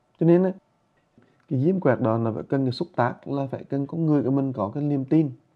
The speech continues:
Sự tin tưởng của mình vào đặc tánh của Đức Phật đó thì nó mới làm cho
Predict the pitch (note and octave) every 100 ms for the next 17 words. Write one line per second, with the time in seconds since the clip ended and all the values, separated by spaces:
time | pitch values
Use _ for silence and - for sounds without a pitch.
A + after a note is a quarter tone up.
0 | _ _ _ _ - C#3+ - F#3+ G3+ D#3
1 | A#2+ C3+ C3+ C3 C3+ C3 D3 D#3+ C#3 -
2 | _ _ _ D#3+ C3+ - A#2 C3 D#3 -
3 | B2+ A#2+ A2 B2 C#3 B2 A#2+ B2 A#2+ B2
4 | C#3+ D3+ D3 C#3+ E3